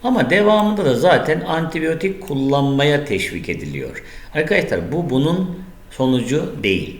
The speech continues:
Antibiyotik direnci kriz haline geldi. Bu yüzden de hastalar antibiyotik kullansın diye teşvik ediliyor demem. Bunu bir geçin. Şimdi geldik diğer tarafa.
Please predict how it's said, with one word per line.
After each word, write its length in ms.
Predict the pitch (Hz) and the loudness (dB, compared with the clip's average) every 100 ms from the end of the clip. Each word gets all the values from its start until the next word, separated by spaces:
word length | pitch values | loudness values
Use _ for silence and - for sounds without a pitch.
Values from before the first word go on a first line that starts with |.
| - | -4
Antibiyotik 720 | 120 135 135 131 127 127 - | -2 -2 -2 0 2 0 -2
direnci 460 | 117 104 101 92 92 | 2 4 2 0 -4
kriz 340 | 87 101 - | -4 -4 0
haline 320 | 143 147 147 | 2 2 2
geldi. 500 | 147 139 143 135 151 - - - - | 4 6 4 4 0 -2 -10 -16 -4
Bu 120 | 170 | 2
yüzden 380 | 185 127 117 104 | 2 4 2 0
de 40 | |
hastalar 540 | 98 117 - 131 127 127 | -2 -4 -2 0 0 0
antibiyotik 680 | - 120 123 127 127 127 131 | 0 -2 -2 0 0 0 -8
kullansın 600 | - 120 117 120 113 131 110 | -6 -2 0 0 -2 -2 0
diye 220 | 101 98 | 0 0
teşvik 460 | 110 117 165 156 | -2 -2 -4 -2
ediliyor 460 | 117 92 101 165 151 | -2 -2 0 0 0
demem. 260 | 82 71 - - | -2 -4 -10 -6
Bunu 200 | 254 196 | -2 -2
bir 80 | 107 | 0
geçin. 280 | 90 - - - - - - - - - - - - | -2 -4 -12 -18 -20 -20 -20 -20 -20 -20 -20 -20 -16
Şimdi 300 | - 269 269 | 0 4 6
geldik 340 | 240 240 220 220 - | 8 6 6 0 0
diğer 280 | 131 95 | 0 0
tarafa. 300 | - - - | -4 -10 -14